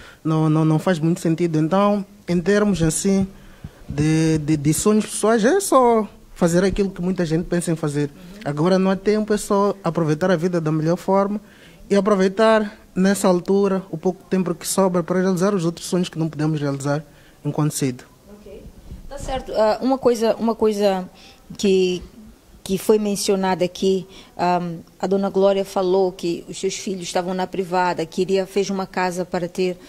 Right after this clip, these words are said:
Speaker 2: para estarem minimamente bem, à vontade. Então, uma coisa que você deve pensar, telespectador, quando está a pensar na sua aposentadoria,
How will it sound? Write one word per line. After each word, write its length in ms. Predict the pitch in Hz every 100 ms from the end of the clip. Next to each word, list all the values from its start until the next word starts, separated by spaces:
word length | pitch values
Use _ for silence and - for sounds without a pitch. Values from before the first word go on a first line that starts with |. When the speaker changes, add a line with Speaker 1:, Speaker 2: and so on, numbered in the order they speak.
| - -
Speaker 2:
para 80 | 180
estarem 440 | - 208 202 202 -
minimamente 640 | 196 208 208 190 196 202
bem, 340 | 190 196 196
à 80 | 190
vontade. 640 | 175 196 196 185 175 175 170 - - -
Então, 300 | - - 262
uma 180 | 311
coisa 240 | 339 339 311
que 60 |
você 200 | 240 220
deve 220 | 247 226 226
pensar, 540 | 196 185 - 196 180 -
telespectador, 720 | 208 185 - 165 196 185 196
quando 180 | 185
está 120 | 180 196
a 20 |
pensar 300 | 190 - 190
na 100 | 185
sua 200 | - 185
aposentadoria, 880 | 180 180 190 185 165 170 175 170